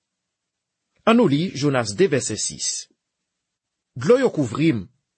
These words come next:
yo te prèt pou neye m. Lanmè a te fin vale m. Zèb lanmè te mare nan tout tèt mwen." Jonas te enspire isit la pa salmis la ki ekri,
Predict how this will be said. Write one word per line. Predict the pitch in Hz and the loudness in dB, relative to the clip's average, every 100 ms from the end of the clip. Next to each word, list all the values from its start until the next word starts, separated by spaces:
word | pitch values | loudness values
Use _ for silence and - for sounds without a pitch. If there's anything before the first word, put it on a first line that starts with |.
| _ _ _ | _ _ _
yo | 156 175 | -2 2
te | 175 | 2
prèt | 160 156 - - | 2 0 0 0
pou | 156 | 0
neye | 131 120 110 107 | 0 0 0 -2
m. | 90 - _ _ _ _ _ | -4 -12 _ _ _ _ _
Lanmè | 131 160 151 151 | -2 0 2 2
a | 147 | 2
te | 151 139 | 0 -4
fin | - 175 123 | -2 -2 0
vale | 127 123 117 | 0 2 0
m. | 92 - _ _ - | -2 -10 _ _ -6
Zèb | 117 208 190 | 0 2 2
lanmè | 190 151 170 | 2 4 2
te | - 131 | 2 -2
mare | 120 117 139 | 0 2 0
nan | 135 120 - | 0 -4 -6
tout | - 269 - | -2 -2 -2
tèt | 151 131 | -4 -2
mwen." | 113 90 - _ _ _ _ | -6 -8 -12 _ _ _ _
Jonas | 156 247 294 - | 0 2 2 2
te | 165 160 | 0 2
enspire | 160 - 139 156 156 | 0 0 0 0 0
isit | 123 147 117 | -4 -4 -2
la | 107 | -2
pa | 117 113 | -2 -2
salmis | 113 113 220 - | -2 0 -2 -2
la | 104 | -4
ki | - 101 | -2 -6
ekri, | - 214 190 | -4 -2 -2